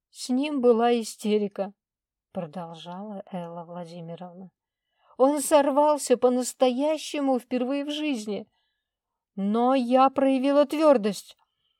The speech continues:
и сын рассказал мне все. Подонки! Элла Владимировна саданула кулаком по столу,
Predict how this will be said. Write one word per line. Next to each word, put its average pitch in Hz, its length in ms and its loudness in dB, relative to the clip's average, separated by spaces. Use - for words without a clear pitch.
и 240 120 -2
сын 277 480 -2
рассказал 214 800 -2
мне 208 200 -2
все. 196 400 -6
Подонки! 240 1200 4
Элла 208 460 -6
Владимировна 190 1200 -6
саданула 196 1080 -2
кулаком 185 640 -2
по 196 120 -10
столу, 226 580 -6